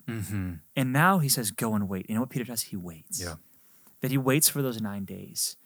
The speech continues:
Speaker 2: And obviously the Lord's molding and preparing him in this time. But also,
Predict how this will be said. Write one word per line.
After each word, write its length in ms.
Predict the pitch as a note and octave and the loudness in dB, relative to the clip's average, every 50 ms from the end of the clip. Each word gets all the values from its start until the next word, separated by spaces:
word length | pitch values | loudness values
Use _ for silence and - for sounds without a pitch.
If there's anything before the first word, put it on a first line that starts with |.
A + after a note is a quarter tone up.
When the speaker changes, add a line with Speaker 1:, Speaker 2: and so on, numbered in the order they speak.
| _ _ _ - | _ _ _ 0
Speaker 2:
And 80 | B2 B2+ | 2 2
obviously 240 | C3 B2+ A#2+ - A2+ | 2 2 2 0 0
the 60 | A2 | 0
Lord's 200 | A#2 A2+ G#2 A2 | 0 0 0 0
molding 360 | A2 A2 A2 A2+ G#2+ A2+ A2 | 0 2 0 0 -2 -2 -4
and 80 | G#2+ G#2 | -4 -4
preparing 440 | - F#2+ - - G#2 G2+ G#2 G#2 G2+ | -6 -8 -8 -6 -4 -2 0 0 0
him 120 | G2+ G2 | 0 0
in 60 | G2 | -2
this 140 | F#2+ F#2+ F#2+ | -2 -2 -4
time. 360 | - - F#2+ F#2+ F#2 F#2 F2+ - _ _ _ _ _ _ _ _ _ _ - - | -4 -4 -6 -4 -4 -6 -6 -8 _ _ _ _ _ _ _ _ _ _ -12 -6
But 120 | - C3+ A#2+ | -4 0 2
also, 420 | B2 D#3 E3 - F#3+ F3 D3 - | 6 6 6 8 6 4 2 0